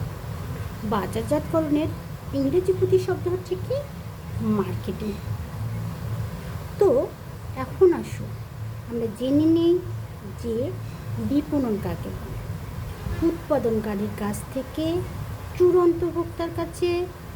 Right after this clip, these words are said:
পণ্য দ্রব্য পৌঁছানোর জন্য যতগুলো কাজ করা হয়, এই কাজের সমষ্টিকে কি বলে? বিপণন বা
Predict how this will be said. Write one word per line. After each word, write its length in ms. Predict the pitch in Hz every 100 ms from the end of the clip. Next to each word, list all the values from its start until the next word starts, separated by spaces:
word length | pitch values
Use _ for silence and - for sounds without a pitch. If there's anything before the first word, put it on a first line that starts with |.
| -
পণ্য 340 | 370 381 339 240
দ্রব্য 520 | 202 202 202 247 277 294 - - - - -
পৌঁছানোর 560 | 208 185 180 277 320 359 -
জন্য 300 | 311 262 381 - - - - - - -
যতগুলো 560 | 208 196 285 269 339 359
কাজ 140 | 349 - -
করা 180 | 359
হয়, 220 | 370 392 480 - - - - -
এই 80 | 240 -
কাজের 320 | 226 202 269
সমষ্টিকে 600 | 294 359 359 392 403 381 392
কি 100 | 403
বলে? 240 | 359 403 523 523 - - -
বিপণন 680 | 220 208 269 - 294 226 196 202 - - - - - -
বা 220 | 220